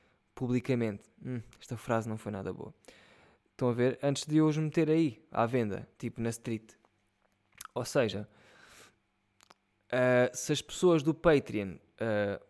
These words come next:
pegarem logo, nem sequer vou ter para vender. Estão a perceber?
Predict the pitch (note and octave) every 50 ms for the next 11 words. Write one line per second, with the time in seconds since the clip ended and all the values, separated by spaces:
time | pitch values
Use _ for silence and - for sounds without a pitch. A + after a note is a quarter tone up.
0 | _ _ - B2 B2+ C#3 C#3+ C#3+ C#3 C3 B2+ B2+ B2+ B2+ C3+ C3+ D3+ D#3 - -
1 | C3 C3+ C#3+ C#3 - - D#3+ D#3 C#3+ D3+ D3+ - D3+ C#3 - D#3 C#3+ C#3+ D#3+ D3+
2 | C3+ A#2+ A2+ - - - A#2+ A#2+ A#2+ - - - A2+ A#2 B2 C#3